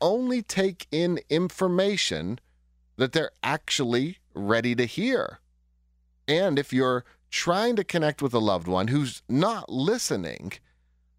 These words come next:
we can't just magically get them to all of a sudden listen.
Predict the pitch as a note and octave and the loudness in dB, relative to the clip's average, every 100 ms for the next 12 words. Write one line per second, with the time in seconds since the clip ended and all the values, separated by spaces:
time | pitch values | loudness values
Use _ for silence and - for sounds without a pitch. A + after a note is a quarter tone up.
0 | - A2+ - G3+ G3+ G#3 A#2 D#2+ G#2+ B2 | -8 -6 -2 -2 0 -2 -2 -4 -2 2
1 | D#3 G3 F3 E3 D3+ C#3+ G2+ C3 D3 B2+ | 2 2 0 0 2 0 0 0 0 2
2 | G#2+ F2 D3+ C#3+ B2+ - D#3 C3 G#2+ G2+ | 2 2 2 0 -2 0 0 2 0 0
3 | A2+ G3+ - F#2 D#2+ C3+ | 2 0 -2 -4 -4 -6